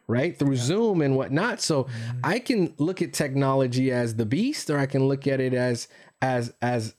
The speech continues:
Speaker 1: something that is here to help as well, right?
Speaker 2: Yeah.
Speaker 1: And because I understand the duality of it all, I understand that it's at my discretion
Speaker 2: Yeah.
Speaker 1: how I wanna use
Speaker 2: How
Speaker 1: it.
Speaker 2: you use it, yeah.
Speaker 1: So I decided to launch a platform that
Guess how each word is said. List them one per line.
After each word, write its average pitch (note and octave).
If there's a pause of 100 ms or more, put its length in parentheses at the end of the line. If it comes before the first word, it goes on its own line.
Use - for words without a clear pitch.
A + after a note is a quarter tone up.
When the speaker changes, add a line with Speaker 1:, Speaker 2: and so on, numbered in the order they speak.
Speaker 1:
something C#3
that A#2
is B2
here B2
to A2+
help C#3+
as G#2+
well, B2+
right? B2+
Speaker 2:
Yeah. G2+ (220)
Speaker 1:
And B2
because C3
I C3
understand B2+ (300)
the A#2
duality C3
of A#2+
it B2
all, E3 (240)
I E3+
understand C3+
that A#2
it's A#2
at A#2+
my A2+
discretion - (360)
Speaker 2:
Yeah. G#2+
Speaker 1:
how B2+
I A#2
wanna A2+
use A2
Speaker 2:
How A2+
Speaker 1:
it. A2
Speaker 2:
you G#2+
use A#2
it, A#2
yeah. A#2+
Speaker 1:
So C3+
I D3
decided F#3
to C#3+
launch C3+
a A#2+
platform C3+ (300)
that B2+